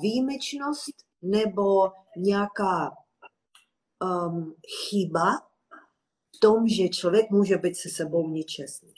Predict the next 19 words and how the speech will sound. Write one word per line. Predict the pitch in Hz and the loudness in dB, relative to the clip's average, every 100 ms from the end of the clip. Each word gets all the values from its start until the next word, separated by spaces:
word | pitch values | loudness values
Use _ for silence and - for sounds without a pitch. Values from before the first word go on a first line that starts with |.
| _ | _
Je | - 165 | -6 -4
to | 175 254 | 0 0
v | - | -2
pořádku. | 254 240 147 - - _ _ _ _ _ _ _ _ _ _ _ _ - - - _ | -6 -6 -6 -12 -18 _ _ _ _ _ _ _ _ _ _ _ _ -20 -20 -20 _
Proto, | - 202 220 - - 285 277 185 139 - - _ _ _ | 2 4 4 0 2 6 6 6 0 -6 -18 _ _ _
pokud | 247 254 - 330 | 4 4 4 0
jsme | - 262 269 | 0 -6 -4
nečestní | 240 214 208 254 240 - 180 | -2 -2 -2 -2 -2 -4 -6
s | - - | -6 -6
sebou | 175 156 147 135 | -6 -2 -4 -4
nevědomí, | 143 147 143 185 269 254 190 143 123 - _ _ _ _ _ _ _ _ _ _ _ _ | -4 -2 -2 -2 0 2 0 -2 -10 -20 _ _ _ _ _ _ _ _ _ _ _ _
což | - 147 147 - - | -14 -10 -8 -8 -8
se | - 156 | -8 -8
stává, | - - 185 170 113 | -8 -8 -8 -6 -6
a | - 127 | -6 -6
o | 135 | -6
tom | 139 160 151 | -6 -6 -6
teď | 156 156 | -8 -6
mluvíme, | 165 185 190 185 185 | 0 2 2 -2 -4